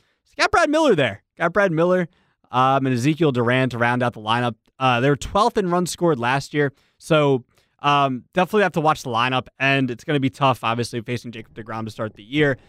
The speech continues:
And obviously the big thing with, uh, the Rangers and deGrom is can they stay healthy? A lot of the guys that they signed this year,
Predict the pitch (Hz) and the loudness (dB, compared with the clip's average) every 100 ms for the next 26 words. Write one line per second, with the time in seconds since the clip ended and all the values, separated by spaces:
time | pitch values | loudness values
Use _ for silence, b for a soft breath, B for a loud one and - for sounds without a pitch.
0 | b b 113 120 123 113 107 110 - 113 | b b -2 -2 -2 -6 -4 -6 -4 -4
1 | 104 110 107 - - 110 107 104 107 104 | -2 -2 -4 -6 -8 -6 -6 -8 -8 -10
2 | 104 101 95 110 107 101 98 - 117 104 | -12 -16 -16 -4 -2 -2 -6 -8 -6 -6
3 | - 98 107 101 104 123 185 147 127 127 | -8 -12 -10 -10 -10 0 0 0 -2 -2
4 | 117 98 113 - 110 107 104 120 110 | -2 -6 -8 -4 -4 -6 -10 -8 -8